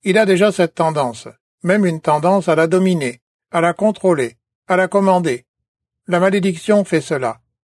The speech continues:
Il est dit ici, il doit l'aimer. Elle se soumet à lui. Il doit lui exprimer de l'amour.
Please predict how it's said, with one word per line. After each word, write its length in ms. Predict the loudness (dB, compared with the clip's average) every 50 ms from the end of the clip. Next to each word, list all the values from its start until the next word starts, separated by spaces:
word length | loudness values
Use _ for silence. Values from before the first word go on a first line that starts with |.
| _ _ _ _ _ -2
Il 140 | 0 2 2
est 100 | 2 2
dit 140 | 2 2
ici, 440 | 2 0 0 -2 -2 -4 -4 -4 -6 _ _ _ _ _ _ _ -2
il 160 | 0 0 2
doit 200 | 4 4 4 4
l'aimer. 420 | 4 2 0 0 -4 -6 -8 -10 _ _ _ _ _ _ _ _
Elle 160 | -2 -2 -2 0
se 120 | 2 0
soumet 340 | 0 2 2 2 2 4 4
à 80 | 2 0
lui. 280 | -2 -6 -12 -14 -14 _ _ _ _ _ _ _ _
Il 220 | 0 0 0 0
doit 220 | 0 0 0 2 2
lui 120 | 2 0
exprimer 500 | -2 -2 -4 -8 -4 -4 -2 0 2 2
de 80 | 2 2
l'amour. 600 | 2 0 0 0 -2 -2 -2 -4 -6 -8 -14